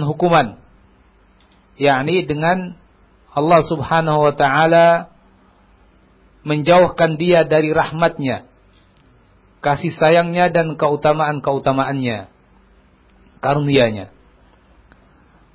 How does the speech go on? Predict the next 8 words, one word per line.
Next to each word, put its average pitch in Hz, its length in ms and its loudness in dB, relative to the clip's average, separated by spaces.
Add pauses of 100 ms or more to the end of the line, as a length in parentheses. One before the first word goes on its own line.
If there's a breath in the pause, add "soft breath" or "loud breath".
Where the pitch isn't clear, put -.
(180)
Dan 175 240 4
dalam 165 240 2
hadis 165 400 0
Nabi 165 320 0
sallallahu 143 320 0
alaihi 131 80 -6
wasallam 139 240 -2
bersabda 127 420 -2